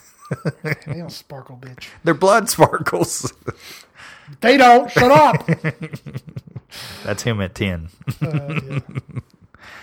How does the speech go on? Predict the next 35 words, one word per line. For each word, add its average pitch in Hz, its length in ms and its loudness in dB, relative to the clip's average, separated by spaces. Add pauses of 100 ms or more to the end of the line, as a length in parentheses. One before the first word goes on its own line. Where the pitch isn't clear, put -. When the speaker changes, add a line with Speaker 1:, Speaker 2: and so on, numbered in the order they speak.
(1000)
Speaker 1:
You 101 220 -6
Speaker 2:
So, 196 80 0
Speaker 1:
wanna 92 360 -8 (220)
Speaker 2:
you 147 140 -18
rate 170 220 -10
it? 196 100 -18 (800)
Speaker 1:
Let's 185 280 -8
hear 170 160 -2
yours. 101 480 -6 (120)
Speaker 2:
You 330 140 -6
always 330 200 -2
hear 160 160 -8
mine, 139 340 -14
then 165 100 -10
you 170 80 -8
go, - 60 -6
Speaker 1:
I 127 40 -6
know. 156 240 2
Speaker 2:
"Yep, 311 140 0
that 254 140 -4
sounds 226 220 -4
good." 208 320 -4 (180)
Speaker 1:
No, 127 320 0 (120)
mine's 135 320 2
gonna 139 160 -4
be 135 120 0
higher 104 280 0
than 98 80 -10
Speaker 2:
Yeah, 98 80 -6
I 107 40 -4
Speaker 1:
yours, 101 200 -4
Speaker 2:
know - 60 -10
Speaker 1:
probably. 92 320 -4
Speaker 2:
it's 135 100 -14
gonna - 180 -4